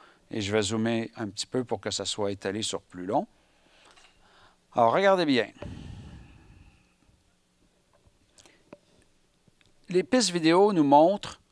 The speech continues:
la composante vidéo de nos fragments. Les pistes audio nous montrent la composante audio de nos fragments.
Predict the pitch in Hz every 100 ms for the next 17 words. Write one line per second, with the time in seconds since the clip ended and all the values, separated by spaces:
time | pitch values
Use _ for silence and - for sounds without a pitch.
0 | _ _ _ _ _ 117 - 220 - 160
1 | 123 131 117 107 110 113 107 98 104 104
2 | 117 170 - _ _ 113 113 180 180 131
3 | 110 147 180 120 120 156 175 _ _ _
4 | - - _ - 110 - 156 160 147 120
5 | 135 143 - 165 127 131 123 104 - 98
6 | 95